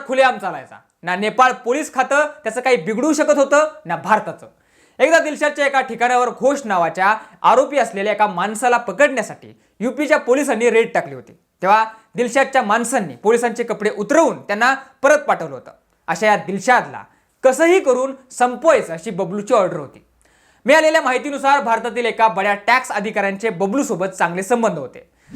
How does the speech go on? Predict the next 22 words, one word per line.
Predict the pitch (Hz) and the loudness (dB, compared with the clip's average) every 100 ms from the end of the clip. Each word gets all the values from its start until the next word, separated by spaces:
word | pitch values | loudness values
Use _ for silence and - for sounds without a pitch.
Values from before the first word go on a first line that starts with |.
| - - | 0 2
पोलिसांनी | 294 277 285 | 2 4 2
त्या | 285 262 | 2 2
अधिकाऱ्याद्वारे | 196 240 254 262 254 233 247 - _ | 2 0 0 2 0 -2 -4 -8 _
बबलूला | 160 262 320 285 127 101 _ - | 0 0 2 0 -2 -8 _ -2
मिर्झाची | 214 247 262 269 | 2 2 2 -2
गेम | 226 165 294 339 | -6 0 0 2
करण्यासाठी | 226 208 208 185 226 | 0 -2 -4 -4 -4
मनवलं | 226 196 143 | -2 -2 -4
होतं. | 117 - _ _ | -8 -16 _ _
बबलूची | 165 247 311 349 339 | 2 2 4 0 2
आणि | 320 | 0
मिर्झाची | 285 269 262 262 294 | 0 0 0 -2 -4
ओळख | 233 254 196 | 2 2 2
होती, | 170 - _ _ | -6 -16 _ _
त्याला | 202 220 | 0 2
मारणं | 220 214 240 - | 2 2 0 2
अवघड | 220 262 247 | 4 4 2
होतं | 180 - - _ | 0 -12 -20 _
आणि | 156 165 | -16 -6
हे | 226 | -2
काम | 247 247 262 - - | 2 2 2 -6 -12
फक्त | 247 | -4